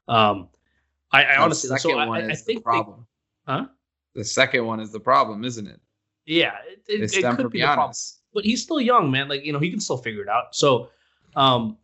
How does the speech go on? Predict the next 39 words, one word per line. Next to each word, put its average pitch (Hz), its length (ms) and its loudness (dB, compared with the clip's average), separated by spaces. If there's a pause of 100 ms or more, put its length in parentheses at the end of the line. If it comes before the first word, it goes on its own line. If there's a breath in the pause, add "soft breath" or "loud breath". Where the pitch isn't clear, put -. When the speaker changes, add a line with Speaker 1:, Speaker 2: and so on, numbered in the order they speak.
(180)
Speaker 1:
but 165 200 2
my 190 100 4
point 214 220 2
is, 170 160 0
it's 151 220 -8
not, 185 200 -4
you 160 140 -8
can't - 240 -6
pin 180 160 -2
it 170 160 -2
all 135 220 0
in 139 40 0
the 127 80 0
team 127 260 -6
construction 127 540 -4
and, 117 120 -8
"Oh, 117 120 -2
Jrue 120 200 -4
Holiday's 117 320 0
not 110 160 -8
enough, 110 180 -12
they're 107 80 -16
not 104 140 -18
gonna 110 140 -12
win." 110 240 -6
Part 127 260 0
of 131 60 2
it 131 140 -2
has 123 200 -2
to 117 100 -14
come, 120 320 -8
fall 113 220 -8
on 113 80 -8
the 107 60 -8
coach 123 380 0 (640)
and 127 260 6
fall 117 220 -6
on 117 140 -8
Giannis. 117 440 -4